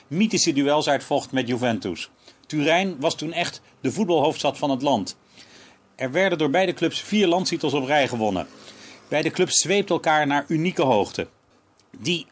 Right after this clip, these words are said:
landstitel van, eh, Torino in negentien zesenzeventig is legendarisch. Op de slotdag werd de ploeg voor eigen publiek kampioen. En toch was Radice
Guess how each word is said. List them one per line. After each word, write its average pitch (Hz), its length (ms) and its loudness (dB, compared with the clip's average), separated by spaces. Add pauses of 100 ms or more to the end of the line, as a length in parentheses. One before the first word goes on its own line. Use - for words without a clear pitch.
landstitel 165 600 -2
van, 143 320 0
eh, 139 80 2
Torino 165 580 0
in 131 140 -2
negentien 139 260 -2
zesenzeventig 151 560 0
is 131 80 0
legendarisch. 135 760 0 (280)
Op 135 160 -6
de 151 60 -2
slotdag 185 500 0
werd 160 280 -4
de 156 80 -4
ploeg 165 240 0
voor 165 120 -4
eigen 170 240 -2
publiek 160 280 -2
kampioen. 139 520 0 (180)
En 117 140 -10
toch 185 180 0
was 156 160 0
Radice 143 540 -2